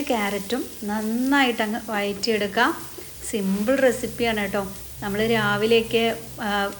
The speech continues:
രാവിലത്തെ ബ്രേക്ക്ഫാസ്റ്റ് ആയിട്ടും ഈവനിങ്ങിൽ ചപ്പാത്തിയൊക്കെ കഴിച്ച് മടുക്കണ സമയങ്ങളിലൊക്കെ നല്ല രുചിയായിട്ട് കഴിക്കാൻ പറ്റിയ ടേസ്റ്റി ആയിട്ടുള്ള, അതും ഹെൽത്തി ആയിട്ടുള്ള ഐറ്റമാണിത്.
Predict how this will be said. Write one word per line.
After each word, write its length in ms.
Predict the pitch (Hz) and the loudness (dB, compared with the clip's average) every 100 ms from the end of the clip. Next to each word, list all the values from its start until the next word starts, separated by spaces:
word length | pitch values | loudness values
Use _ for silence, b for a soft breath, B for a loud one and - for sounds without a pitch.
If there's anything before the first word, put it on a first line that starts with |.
| 196 | 0
രാവിലത്തെ 380 | 196 202 202 233 | 0 2 2 2
ബ്രേക്ക്ഫാസ്റ്റ് 600 | 208 202 196 214 214 - 233 | 2 0 -2 -4 -2 0 0
ആയിട്ടും 320 | 202 190 240 302 B B B B 233 | 0 0 0 -2 B B B B 2
ഈവനിങ്ങിൽ 480 | 220 226 233 233 226 240 - | 4 6 4 4 4 2 0
ചപ്പാത്തിയൊക്കെ 640 | - 196 - 226 226 233 226 | -4 -2 0 0 0 0 0
കഴിച്ച് 400 | 226 208 208 - - - - | 0 -2 -2 -2 -2 -4 -12
മടുക്കണ 480 | 202 220 220 - 285 302 | -10 -8 -8 0 2 4
സമയങ്ങളിലൊക്കെ 840 | 277 220 208 208 208 208 208 208 240 - B B B - | 2 2 0 2 2 4 2 2 0 0 B B B -2
നല്ല 400 | 196 247 285 339 | 2 4 4 4
രുചിയായിട്ട് 480 | 311 214 226 226 220 226 | 4 4 6 6 4 2
കഴിക്കാൻ 360 | 214 202 214 214 | 0 0 -2 0
പറ്റിയ 300 | 202 196 220 233 - - | -2 0 -2 -2 -6 -8
ടേസ്റ്റി 420 | 208 220 220 - 277 | -2 -2 -2 2 2
ആയിട്ടുള്ള, 380 | 233 220 226 220 - 226 | 2 0 0 0 -2 -4
അതും 180 | 233 247 - | -4 -4 -4
ഹെൽത്തി 460 | 214 208 - 294 262 | -4 -4 -4 2 2
ആയിട്ടുള്ള 340 | 208 202 208 240 330 B B B B - 202 | 2 0 0 0 -2 B B B B -4 -2
ഐറ്റമാണിത്. 540 | 196 196 226 208 196 | -2 -2 -2 0 0